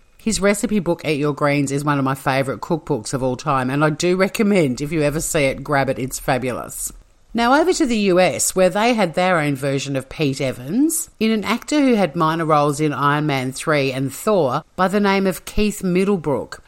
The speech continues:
who also claimed he had a cure for covid nineteen. The F B I were not impressed and he was arrested and is still waiting formal charges.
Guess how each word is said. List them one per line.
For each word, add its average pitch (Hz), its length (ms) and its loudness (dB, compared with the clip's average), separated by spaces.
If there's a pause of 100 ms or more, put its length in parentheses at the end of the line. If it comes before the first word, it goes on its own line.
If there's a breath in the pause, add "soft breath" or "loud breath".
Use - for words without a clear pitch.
(260 soft breath)
who 240 180 4
also 269 340 4
claimed 196 420 -2
he 277 200 0
had 302 160 -2
a 196 60 -2
cure 147 340 -2
for 139 160 -6
covid 139 420 -2
nineteen. 123 840 -4 (380 soft breath)
The 170 120 2
F 226 160 -2
B 233 140 -2
I 175 160 2
were 156 140 2
not 151 200 0
impressed 165 580 -4
and 160 180 -6
he 160 140 -2
was 143 160 -2
arrested 165 640 -4
and 147 160 -4
is 143 140 -2
still 165 340 -4
waiting 147 480 -2
formal 147 460 -4
charges. 135 1000 -4